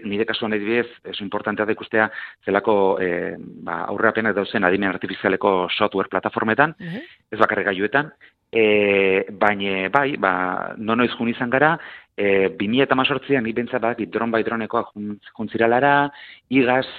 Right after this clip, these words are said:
Speaker 1: eh, Euskal Herriko Unibertsitateko, eh, ikerkuntza talde bat, be, han egon zan, eh,
Speaker 2: Mhm.
Speaker 1: eurek egindako prototipo bat erakusten. Beraz, bueno, ba, han lau mila laurehun, eh, ba, espositore daude, eta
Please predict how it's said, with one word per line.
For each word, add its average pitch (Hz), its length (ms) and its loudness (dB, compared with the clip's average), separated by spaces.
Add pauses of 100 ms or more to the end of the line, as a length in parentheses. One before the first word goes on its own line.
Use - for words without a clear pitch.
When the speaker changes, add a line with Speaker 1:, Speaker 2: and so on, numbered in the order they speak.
(120)
Speaker 1:
eh, 113 380 2
Euskal 120 240 0
Herriko 120 180 -2
Unibertsitateko, 117 1120 2
eh, 92 280 0
ikerkuntza 110 440 -4
talde 92 300 2
bat, 117 160 0
be, 90 260 -2
han 107 140 -2
egon 101 180 -4
zan, 98 220 -2
eh, 92 160 -2
Speaker 2:
Mhm. 170 180 -6 (200)
Speaker 1:
eurek 104 320 2
egindako 104 460 -2
prototipo 104 480 -4
bat 101 120 -2
erakusten. 127 560 -2 (360)
Beraz, 127 260 4
bueno, 117 280 -2
ba, 92 200 -2
han 104 240 -6
lau 95 180 -2
mila 110 220 -2
laurehun, 110 520 2 (100)
eh, 85 600 -6 (100)
ba, 85 540 -8
espositore 107 500 -2
daude, 135 380 4
eta 104 240 0